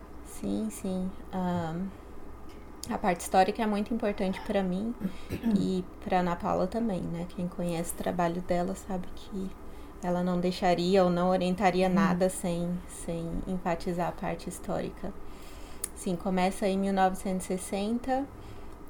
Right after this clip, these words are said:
Speaker 1: que é o, o chamado Ano da África, em que dezessete países africanos conquistaram a independência. E era um momento complicado depois da Segunda Guerra Mundial, então a questão da raça ainda,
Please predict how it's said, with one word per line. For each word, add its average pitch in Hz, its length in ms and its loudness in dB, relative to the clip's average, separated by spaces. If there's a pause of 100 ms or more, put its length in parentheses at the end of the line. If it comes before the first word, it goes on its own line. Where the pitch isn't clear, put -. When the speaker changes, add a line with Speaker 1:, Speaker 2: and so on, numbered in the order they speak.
(180)
Speaker 1:
que 202 300 0
é 175 180 6
o, 165 440 4 (180)
o 190 120 -6
chamado 175 580 0
Ano 175 240 2
da 180 320 4
África, 175 440 -4
em 170 160 -2
que 180 280 -4
dezessete 165 640 -2
países 170 340 0
africanos 175 640 -2
conquistaram 170 840 -4 (460)
a 180 120 0
independência. 185 1040 2 (880)
E 202 120 2
era 190 160 4
um - 20 4
momento 175 400 2
complicado 220 720 2
depois 190 340 2
da 175 80 0
Segunda 175 400 0
Guerra 175 240 0
Mundial, 196 640 2 (460)
então 180 220 0
a 180 40 0
questão 185 440 0
da 175 160 2
raça 233 580 0 (240)
ainda, 180 480 2